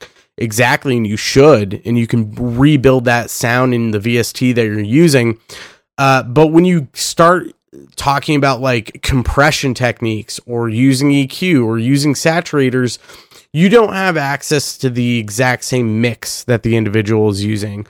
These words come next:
or the exact same sounds or melodies. And so it become, it, it can become a bit trickier to understand concepts while you're following along and trying to apply those concepts to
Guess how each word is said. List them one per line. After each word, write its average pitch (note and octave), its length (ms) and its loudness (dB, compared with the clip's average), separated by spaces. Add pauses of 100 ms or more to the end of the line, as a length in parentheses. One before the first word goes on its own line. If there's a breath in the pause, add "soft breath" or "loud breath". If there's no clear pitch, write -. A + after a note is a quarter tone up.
(240 loud breath)
or B2 80 0
the B2+ 140 2
exact B2 340 2
same B2+ 180 0
sounds B2 480 2
or A2 80 2
melodies. A2+ 640 4
And C3+ 240 -4
so C3 380 4 (280 soft breath)
it C3 120 -4
become, E3+ 400 2
it, D#3 260 -2
it D#3 140 -2
can D#3 180 2
become F3 540 0
a D3+ 60 4
bit C#3 320 -2
trickier C#3 500 -4
to A#2 200 -10
understand B2+ 520 -4
concepts C3+ 600 -2 (280 soft breath)
while C#3+ 300 6
you're C3+ 140 2
following B2+ 500 -2
along A#2 380 -2
and A2 100 -4
trying A#2 300 -2
to A2 160 -4
apply A#2+ 460 -2
those G#2+ 240 -6
concepts G#2+ 640 -6
to A#2 320 -2